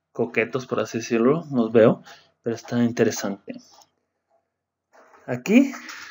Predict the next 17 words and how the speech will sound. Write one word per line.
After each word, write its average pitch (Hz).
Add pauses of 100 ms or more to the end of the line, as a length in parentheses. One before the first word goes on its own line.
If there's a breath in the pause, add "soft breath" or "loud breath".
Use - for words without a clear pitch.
(220 loud breath)
pues 131
esto 175
es 160
lo 127
que, 120 (120)
lo 120
que 120
vamos 127
viendo. 120 (1300)
Mapa 131
ramificado, 110
vamos 131
a 110
ver 110
el 117
mapa 120
ramificado. 110